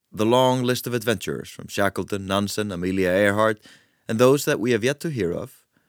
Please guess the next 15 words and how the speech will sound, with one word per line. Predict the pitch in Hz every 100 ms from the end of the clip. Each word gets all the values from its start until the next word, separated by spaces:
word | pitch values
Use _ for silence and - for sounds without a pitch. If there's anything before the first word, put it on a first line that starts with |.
| _ _
all | 127 143 147
offer | 131 131 139
us | 123
a | 131
chance | - 113 123
to | - 98
imagine | 90 95 95 90
doing | 92 95 95
something | - 95 95
like | 90 92 95 110
it, | - - _ _
whether | - 123 127
in | 120
actuality, | 120 - 120 120 123 131 127
secondhand, | 123 - - 92 87 98 98 107